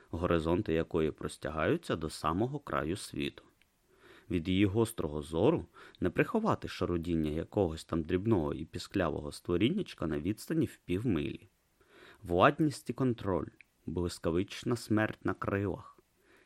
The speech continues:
кіхті та дзьоб, які перетворюють у повноцінну поживу все дрібніше за орла, а все більше за нього орел принаймні понадкушує.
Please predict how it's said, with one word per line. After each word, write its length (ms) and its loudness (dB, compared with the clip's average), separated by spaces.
кіхті 380 6
та 140 6
дзьоб, 440 4
які 240 2
перетворюють 640 2
у 40 -8
повноцінну 680 0
поживу 360 0
все 300 0
дрібніше 600 0
за 160 0
орла, 420 2
а 80 -2
все 160 0
більше 440 0
за 100 0
нього 280 2
орел 320 2
принаймні 460 2
понадкушує. 840 -4